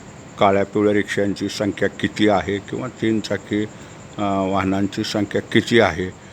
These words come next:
तर तीन चाकी, तीन चाकी रिक्षांची संख्या ही कोल्हापूर आरटीओला सोळा हजार तीनशे सत्तर इतकी आहे. तीन चाकी सहासनी, म्हणजे ज्याला आपण वडाप,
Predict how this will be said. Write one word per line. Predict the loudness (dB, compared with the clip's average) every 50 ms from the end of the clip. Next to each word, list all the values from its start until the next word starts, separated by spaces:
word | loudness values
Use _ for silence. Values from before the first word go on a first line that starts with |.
| -20 -20 -20 -8 -2 0
तर | 0 0
तीन | 0 0 0 2 2 2
चाकी, | 0 0 -2 -2 -2 -2 0 0 2 2 0 0 0 0 0 0 0 0 0 0 0 0 0 -2 -4 -8 -18 -18 -18 -18 -18 -20 -20 -20 -20 -20 -20 -20 -20 -20 -20 -20 -20 -20 -20 -20 -20 -18 -10 -2 4
तीन | 6 6 6 6
चाकी | 4 2 0 0 -2 -2 0 0 0 0 -2 -8 -20 -20 -20 -20 -20 -20 -20 -20 -20 -20 -20 -20 -20 -20 -20 -20 -20 -8 0 2
रिक्षांची | 2 2 2 2 4 4 4 4 2 -2
संख्या | -4 -2 -2 -2 -2 0 2 2
ही | 2 2 2 0 0 -2 -4 -8 -20 -20 -20 -20 -16 -10 -10 -6 0 4
कोल्हापूर | 6 6 6 6 2 2 2 2
आरटीओला | 2 2 0 0 -2 0 0 0
सोळा | -2 -2 0 0 2 2 2
हजार | 2 0 0 -2
तीनशे | -2 -2 -2 -2 -2 -2 -2 -6
सत्तर | -4 -4 -6 -6 -2 0 2 2
इतकी | 2 2 0 -2 0 0
आहे. | 0 0 -2 -4 -4
तीन | -6 -8 -8 -2 2 2 4 4 2
चाकी | 0 0 -4 -4 -4 -4 -6 -4
सहासनी, | 0 4 4 6 4 4 2 0 -2 -2 0
म्हणजे | -2 -2 -2 -2
ज्याला | -2 -2 -2 0 -2
आपण | -2 -2 -2 -2
वडाप, | 0 2 2 2 2